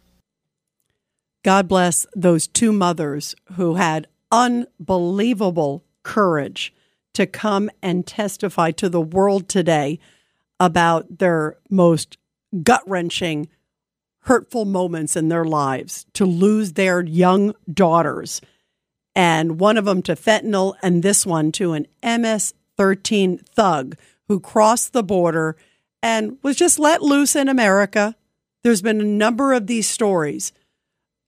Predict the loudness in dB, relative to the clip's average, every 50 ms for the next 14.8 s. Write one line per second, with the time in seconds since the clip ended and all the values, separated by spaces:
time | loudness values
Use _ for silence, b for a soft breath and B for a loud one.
0 | _ -4 0 0 0 0 -2 -8 _ _ -2 -2 -2 -2 -4 -6 -8 _ -8 -4
1 | -2 -2 0 0 -2 -4 -4 -4 -4 -4 -4 -4 -4 -2 -2 0 0 0 -2 -2
2 | -2 -4 -2 -2 0 0 0 -2 -2 -2 -2 -2 0 2 4 4 4 2 2 0
3 | 2 2 2 2 0 0 -4 -6 b b b b _ 2 4 4 4 4 4 2
4 | 2 0 -2 -2 -2 -2 0 -2 -2 -4 -2 -2 -2 -2 -2 -2 -2 -2 0 0
5 | 0 2 2 4 4 2 2 2 0 2 2 4 4 4 4 4 2 2 2 2
6 | 2 4 4 4 4 2 2 2 2 0 -2 0 2 2 2 4 2 0 -2 -2
7 | -2 -2 -2 -2 -4 b b b b b b b _ -2 0 0 2 2 2 2
8 | 2 0 -2 -6 _ _ 0 0 0 0 0 -2 -2 -2 -2 -2 -2 -2 -4 -4
9 | -4 -6 -4 -2 0 0 0 0 -2 -6 -8 -12 -12 -12 _ _ _ _ _ _
10 | _ _ 0 2 2 4 2 0 -2 -6 -6 -2 0 0 2 2 2 0 0 0
11 | 0 0 0 2 2 0 -2 -4 -6 -10 _ _ _ _ _ _ _ _ _ _
12 | _ _ _ 0 0 2 2 2 2 2 2 0 -2 -2 -2 -2 -2 -4 -4 -2
13 | -2 -2 -2 -2 -2 -2 0 0 0 0 2 2 2 0 0 0 0 -2 -2 0
14 | 0 -2 0 0 0 0 0 2 2 2 2 2 0 -4 -8